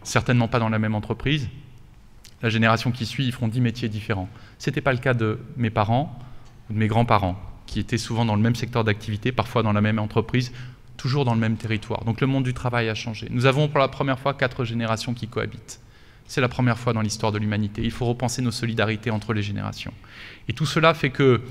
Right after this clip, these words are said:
le nouveau modèle social français doit porter un État d'investissement social. Un État qui non pas se limite à dépenser, mais qui investit massivement. Et, euh,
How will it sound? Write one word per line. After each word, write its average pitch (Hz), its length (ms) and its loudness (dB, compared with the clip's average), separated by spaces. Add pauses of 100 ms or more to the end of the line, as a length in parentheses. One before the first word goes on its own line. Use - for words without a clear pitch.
(720)
le 123 200 2
nouveau 139 300 6
modèle 143 400 6
social 110 400 -2
français 107 460 -6
doit 135 200 0
porter 131 280 -4
un 120 140 2
État 120 360 0
d'investissement 117 680 0
social. - 420 -6 (560)
Un 127 140 4
État 131 600 6
qui - 120 -2
non 127 140 6
pas 139 120 6
se - 160 0
limite 127 520 4 (120)
à 113 80 2
dépenser, 127 600 0 (520)
mais 113 100 -2
qui - 260 -10
investit 127 560 2 (120)
massivement. 110 520 0 (600)
Et, 139 200 10
euh, 117 180 8